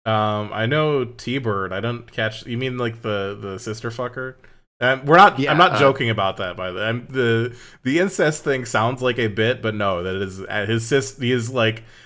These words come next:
Speaker 1: literally constantly, like, licking. There's a lot of licking in this movie,
Speaker 2: Yeah.
Speaker 1: and, uh,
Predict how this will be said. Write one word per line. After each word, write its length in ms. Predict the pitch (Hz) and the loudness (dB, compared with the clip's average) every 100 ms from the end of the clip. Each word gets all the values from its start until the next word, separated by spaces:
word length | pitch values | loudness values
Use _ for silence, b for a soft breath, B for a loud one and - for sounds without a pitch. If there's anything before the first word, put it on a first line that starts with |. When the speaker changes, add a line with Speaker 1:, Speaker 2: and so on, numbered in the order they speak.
| B | B
Speaker 1:
literally 480 | 120 147 165 143 120 | 2 6 6 6 4
constantly, 540 | 117 113 117 113 107 104 | 2 0 0 -2 -4 -2
like, 280 | 95 92 | -4 -6
licking. 400 | 95 101 104 113 | -4 -4 -2 -2
There's 140 | 113 143 | 0 0
a 60 | |
lot 160 | 202 240 | 2 2
of 180 | 127 87 | 0 0
licking 440 | 113 113 95 90 | -2 0 -2 -4
in 160 | 95 98 | -6 -6
this 200 | 95 98 | -6 -6
movie, 460 | 92 90 87 85 87 | -6 -6 -6 -8 -6
Speaker 2:
Yeah. 160 | 92 | -2
Speaker 1:
and, 340 | 95 98 113 113 B B - | -2 -4 -8 -12 B B -4
uh, 640 | 98 95 92 90 92 92 | 0 2 0 -2 -4 -6